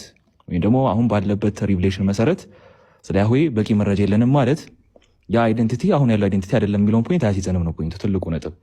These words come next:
እ፣ ስለ ያህዋሃ ስለሚለው ስም ያሉ ሀተታዎች እንዳሉ ሆነው ሶ በዚያ አሁን ኤክስፕሌን የሚደረገው ጉድ አይዲያ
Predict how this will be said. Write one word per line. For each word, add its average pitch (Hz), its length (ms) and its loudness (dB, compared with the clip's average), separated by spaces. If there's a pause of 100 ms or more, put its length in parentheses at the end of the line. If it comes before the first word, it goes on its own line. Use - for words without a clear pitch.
(680)
እ፣ 73 360 -2
ስለ 101 160 0 (240)
ያህዋሃ 98 420 2 (120)
ስለሚለው 92 480 0
ስም 98 180 0
ያሉ 92 260 2
ሀተታዎች 95 400 -2
እንዳሉ 90 300 0
ሆነው 85 220 -4 (680)
ሶ 101 120 -4
በዚያ 104 260 0
አሁን 113 160 0
ኤክስፕሌን 98 280 -4
የሚደረገው 87 520 -2
ጉድ 87 140 -4
አይዲያ 85 220 -2